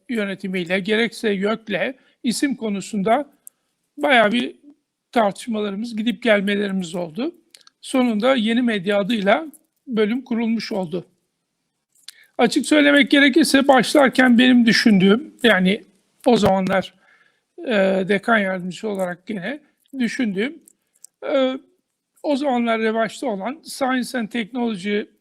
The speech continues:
Studies türü bir programdı. Hatta bu konuda İsmail Hocam ile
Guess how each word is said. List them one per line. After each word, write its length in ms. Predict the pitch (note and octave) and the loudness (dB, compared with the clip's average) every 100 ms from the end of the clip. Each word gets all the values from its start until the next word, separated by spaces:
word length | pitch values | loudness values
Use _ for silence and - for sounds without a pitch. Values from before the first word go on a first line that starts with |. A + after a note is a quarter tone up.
| _ - | _ -16
Studies 760 | - A#3+ G3 G3+ F3+ - - | -4 -2 -2 -4 -6 -10 -18
türü 360 | - A3+ A#3 D#4 | -8 -4 -4 -2
bir 220 | C#4 B3 _ _ | -4 -4 _ _
programdı. 680 | C4+ A3+ A3+ G3+ E3+ D3 _ _ _ _ _ _ | -2 0 -2 -4 -8 -12 _ _ _ _ _ _
Hatta 420 | B3 - - B3 | -6 -6 0 0
bu 120 | A#3 - | 0 -4
konuda 420 | A#3+ A#3 A3+ A3+ | -4 -2 -2 -2
İsmail 440 | C#4 - A#3+ A3+ | -6 -4 -2 0
Hocam 320 | G#3+ F#3+ G#3 | -2 -4 -4
ile 320 | G3 F#3+ G3+ | -2 -4 -4